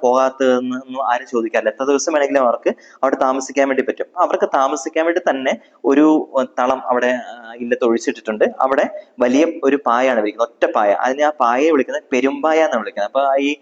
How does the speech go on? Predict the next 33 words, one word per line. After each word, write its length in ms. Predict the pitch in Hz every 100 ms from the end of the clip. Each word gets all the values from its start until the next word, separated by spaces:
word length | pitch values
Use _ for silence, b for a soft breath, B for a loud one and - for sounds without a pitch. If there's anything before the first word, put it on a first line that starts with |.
| b b -
അദ്ദേഹത്തിൽ 300 | 123 127 139
കൃത്യമായിട്ട് 380 | 127 - 139
രേഖപ്പെടുത്തിയിട്ടുണ്ട് 560 | 143 127 123 123 131 -
പെരുമ്പായ. 420 | 120 127 127 131
അപ്പൊ 260 | 104 87 135
എന്താണ് 240 | 131 135
നമ്മൾ 160 | 143 135
കൃത്യം 300 | 131 117 120
ഓർക്കണം. 280 | 101 104 110
അതിങ്ങനെ 440 | 117 123 131 180 B B B
ഈ 280 | 123 123 127
മു-, 360 | 120 127 127 127 b b 123
ഏഹ്, 600 | 113 113 107 107 - _ 76 101 135
തൊഴാൻ 240 | 127 143
വേണ്ടി, 200 | 151 127
മൂക്കോല 380 | 127 131 - 151
തൊഴാൻ 300 | 156 127 131
വേണ്ടി 160 | 143 151
വരുന്ന 220 | 135 123
ആത്തേമാർക്കൊക്കെ 840 | 143 104 117 123 131 131 - 143 139
കിടക്കാൻ 360 | 117 110 120
വേണ്ടി 140 | 123 127
തളത്തിൽ 300 | 110 110 135
ഒഴിച്ചിട്ടിരുന്ന 540 | 117 113 - 135 131 147
സ്ഥലത്ത് 400 | - 107 - 175
വിരിക്കുന്ന 360 | 135 113 123 147
പായയാണ് 520 | 180 120 120 139 113
നമ്മൾ 240 | 117 123 - b b -
പെരുമ്പായ 400 | 131 139 151 147
എന്ന് 140 | 127
പറയുന്നത്. 360 | 110 104 95 90 _ b b
അത്, 200 | 156 151 226 - B B -
ഏഹ്, 480 | 127 120 117 113